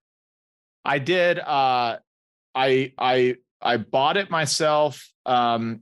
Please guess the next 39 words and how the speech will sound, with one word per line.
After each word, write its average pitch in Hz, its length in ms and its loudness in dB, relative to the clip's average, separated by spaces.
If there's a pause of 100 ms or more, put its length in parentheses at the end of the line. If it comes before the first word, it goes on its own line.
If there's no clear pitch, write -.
and 143 100 -2
then 143 80 0
I 135 80 0
hired 139 240 0
a 123 40 2
crew 143 340 0
to 120 100 -2
do 120 180 2
the 117 140 2
actual 117 380 0
construction 104 640 0
work. 95 420 -2
Um, 104 640 0 (1160)
and, 127 720 0 (500)
you - 120 -4
know, 156 120 2
to 151 100 -2
be 156 120 0
fair, 151 320 0
I 151 80 0
don't 147 220 -4
think 151 200 -2
at 131 120 -2
that 131 240 0
time 143 240 -2
I 131 80 0
thought, 131 340 -2
"I'm 117 160 0
gonna 123 160 0
be 123 140 2
in 123 80 0
the 117 100 0
real 117 160 2
estate 139 260 0
industry 143 400 0
forever," 151 440 -2
but 131 280 0
it 131 160 0
was 127 640 0